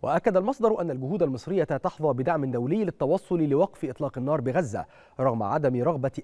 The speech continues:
أحد الطرفين التجاوب مع تلك الجهود، مشيرا إلى أن اتصالات أو اتصالات مصر المكثفة تأتي لحث الطرفين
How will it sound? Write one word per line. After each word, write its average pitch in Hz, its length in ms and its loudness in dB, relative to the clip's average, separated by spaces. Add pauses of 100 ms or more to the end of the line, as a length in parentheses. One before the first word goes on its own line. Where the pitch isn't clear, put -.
أحد 180 280 -2
الطرفين 156 600 -2
التجاوب 135 680 0 (140)
مع 147 220 -2
تلك 156 240 -6
الجهود، 107 420 -2 (500)
مشيرا 226 320 2
إلى 156 240 0
أن 160 120 -2
اتصالات 147 580 -2 (400)
أو 143 120 0
اتصالات 156 560 0
مصر 160 320 -4
المكثفة 208 560 -2
تأتي - 300 -2
لحث 143 360 -4
الطرفين 131 560 0